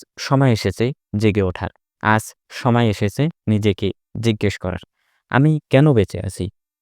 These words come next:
এই গণতান্ত্রিক ধোঁকার ভিতরে কি আমার জন্য কোনো নিরাপদ জায়গা আছে?" সিস্টেম যদি আল্লাহর না হয়,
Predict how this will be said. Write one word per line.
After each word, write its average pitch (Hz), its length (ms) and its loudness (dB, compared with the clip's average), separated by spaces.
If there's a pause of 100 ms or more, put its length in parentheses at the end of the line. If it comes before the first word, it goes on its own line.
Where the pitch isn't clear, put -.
(180)
এই 123 200 2
গণতান্ত্রিক 120 640 2 (160)
ধোঁকার 107 320 0
ভিতরে 104 340 0 (460)
কি 135 80 4 (100)
আমার 117 320 4
জন্য 131 240 4
কোনো 101 220 -2 (140)
নিরাপদ 120 420 0
জায়গা 117 320 0
আছে?" 107 220 -8 (560)
সিস্টেম 127 400 -2
যদি 110 300 0
আল্লাহর 127 440 2
না 104 160 2
হয়, 90 200 -8